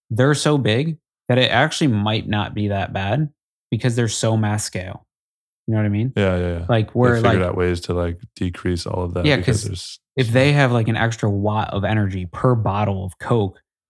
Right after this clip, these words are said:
Speaker 1: like, that's, like, another billion dollars probably for them to spend. So they're like, "Okay, let's cool. Let's reduce the amount of energy it's gonna take to even create this at this
Speaker 2: Okay.
Speaker 1: point," which comes with masses, basically. If you can get something to a big enough threshold, that's why there's price breaks on wholesale goods, and there's,
Speaker 2: Mm-hmm.
Speaker 1: you know,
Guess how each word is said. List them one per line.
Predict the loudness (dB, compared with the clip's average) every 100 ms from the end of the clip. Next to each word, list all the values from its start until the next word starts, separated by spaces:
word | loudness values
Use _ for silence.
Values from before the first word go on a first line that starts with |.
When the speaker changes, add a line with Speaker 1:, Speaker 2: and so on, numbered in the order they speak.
| 0
Speaker 1:
like, | 0 0 -4 0
that's, | 2 4
like, | 0 0 0
another | 2 2
billion | 0 -2 -4 -4
dollars | -4 -4 -6 -8 -4
probably | -4 -4
for | -4 -2
them | -2 -2
to | -6
spend. | -6 -6 -6 -10
So | -6
they're | -4
like, | -4 -4
"Okay, | -2 0
let's | 0 -2
cool. | 0 -2 0
Let's | -2 -6 -6
reduce | -4 -2 0 0 0
the | 0
amount | 0 0
of | 0
energy | 0 -2 -4
it's | -6
gonna | -6 -8
take | -4 -6 -6
to | -6
even | -4 -4
create | -8 -10 -6 -4 -6
this | -10 -12
at | -12
this | -8 -8
Speaker 2:
Okay. |
Speaker 1:
point," | -6 -6 -8 -12 _ -20 -12 -10 -10 -14 _ -2
which | 0 0 -4
comes | 0 2 4 2
with | 0 -2 -8 -20 _ -4
masses, | -2 -2 -4 -12 -16 -18 _ -8
basically. | -8 -6 -10 -12 -14 _ -12
If | -6
you | -2
can | -2 -2 -4 -4
get | -6 -4
something | -4 -2
to | -4
a |
big | -4 -4
enough | -4 -6
threshold, | -6 -6 -2 -2 -2
that's | -4
why | -4 -4 -4
there's | -8
price | -4 -2 -2
breaks | -4 -10 -8 -4
on | -2
wholesale | -2 -2 -4 -6 -8
goods, | -10 -12 -14 -10
and | -4
there's, | -2 -2
Speaker 2:
Mm-hmm. | -2
Speaker 1:
you | -4
know, | -6